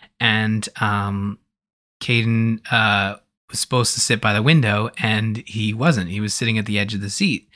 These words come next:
clearly trying to, you know, pester his sis-, his sister further.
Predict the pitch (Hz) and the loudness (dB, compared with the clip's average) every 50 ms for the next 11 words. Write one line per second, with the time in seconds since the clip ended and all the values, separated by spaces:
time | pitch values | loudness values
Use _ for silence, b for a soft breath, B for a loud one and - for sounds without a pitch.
0 | B B B B B - - 139 127 123 120 123 120 117 113 110 107 - - - | B B B B B 0 2 4 4 4 4 4 4 4 4 2 0 -2 -2 0
1 | 131 117 110 110 110 104 - - - 101 98 98 101 107 - _ _ _ _ _ | 2 2 2 2 0 0 -2 -2 -2 -2 -2 -2 -4 -8 -10 _ _ _ _ _
2 | - 139 123 110 104 - - 113 107 - - 107 101 101 - - 113 104 101 - | -6 -4 -4 -4 -4 -4 -4 -4 -4 -4 -4 -4 -4 -4 -4 -4 -4 -6 -8 -10
3 | - - - 120 113 101 - - 101 - - - 104 98 - - 139 139 135 117 | -12 -10 -8 -8 -6 -6 -4 -4 -4 -4 -4 -6 -6 -6 -4 -2 0 0 2 0
4 | 101 98 101 | 0 -2 -4